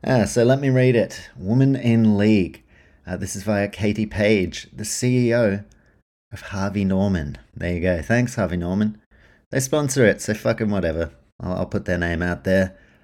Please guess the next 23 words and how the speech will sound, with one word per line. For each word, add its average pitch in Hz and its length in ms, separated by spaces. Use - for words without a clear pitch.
Okay, 107 240
here 113 100
we 107 80
go. 104 340
This 139 240
round 151 400
is 123 120
about 113 300
developing 110 540
pathways 131 800
for - 140
women 147 340
in 113 220
whatever 127 440
part 139 260
of 120 80
the 110 60
game 107 500
they 95 160
want 87 260
to - 60
participate 90 880
in. 64 260